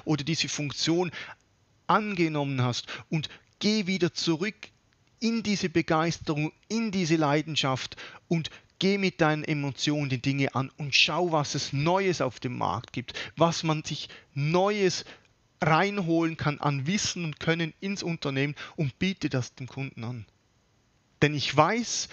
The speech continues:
und bin überzeugt, dass Kunden beraten werden möchten.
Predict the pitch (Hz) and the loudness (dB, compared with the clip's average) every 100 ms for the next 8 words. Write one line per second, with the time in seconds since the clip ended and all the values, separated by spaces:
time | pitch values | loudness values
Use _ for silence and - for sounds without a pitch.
0 | - 175 156 190 180 170 - 170 156 127 | -4 -4 0 0 2 -2 -2 2 2 2
1 | - - - - 139 - - _ - 180 | -4 -12 -14 -2 0 0 -2 _ -2 2
2 | 190 202 196 185 202 - - _ 165 147 | 2 0 -2 0 -2 -6 -14 _ 4 6
3 | 135 147 - 135 117 113 110 107 104 101 | 4 2 0 -2 2 2 0 -6 -6 -8
4 | - 110 | -12 -16